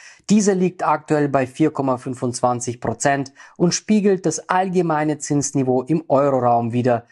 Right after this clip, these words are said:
welches sich auf die Entwicklung der Bauzinsen hierzulande ebenfalls auswirkt. Die Bauzinsen selbst bewegen sich aber oft früher, bevor die E Z B den Leitzins verändert.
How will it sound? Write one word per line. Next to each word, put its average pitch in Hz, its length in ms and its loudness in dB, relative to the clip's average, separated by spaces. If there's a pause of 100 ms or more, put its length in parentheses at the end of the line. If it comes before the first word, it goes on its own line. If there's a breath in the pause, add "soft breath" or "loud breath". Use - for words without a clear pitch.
(160 soft breath)
welches 127 400 -4
sich - 260 -10
auf 117 240 -4
die 117 140 -2
Entwicklung 156 560 0
der 120 80 0
Bauzinsen 117 800 0 (180 loud breath)
hierzulande 117 840 -2
ebenfalls 135 640 -2
auswirkt. - 600 -6 (240)
Die 131 80 -2
Bauzinsen 127 760 0
selbst 190 480 0
bewegen 175 320 2
sich 165 200 0
aber 151 300 0
oft 196 300 0
früher, 190 480 2 (240 soft breath)
bevor 220 440 2
die 143 120 0
E 110 100 2
Z 110 200 -4
B 123 120 2
den 123 180 2
Leitzins 113 520 0
verändert. 135 520 -2